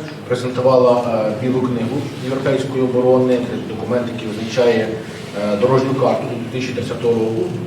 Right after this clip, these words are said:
як буде посилюватися обороноздатність європейського континенту, і це дуже важливо якраз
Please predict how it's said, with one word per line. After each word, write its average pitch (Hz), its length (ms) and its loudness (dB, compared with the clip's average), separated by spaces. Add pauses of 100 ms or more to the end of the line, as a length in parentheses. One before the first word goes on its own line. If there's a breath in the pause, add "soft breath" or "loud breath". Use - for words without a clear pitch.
(180)
як 120 160 4
буде 113 220 -4
посилюватися 113 520 -4
обороноздатність 107 680 -4
європейського 113 420 -4
континенту, 131 540 -2
і 127 60 0
це 123 140 -2
дуже 120 260 -2
важливо 117 480 2
якраз 101 180 -4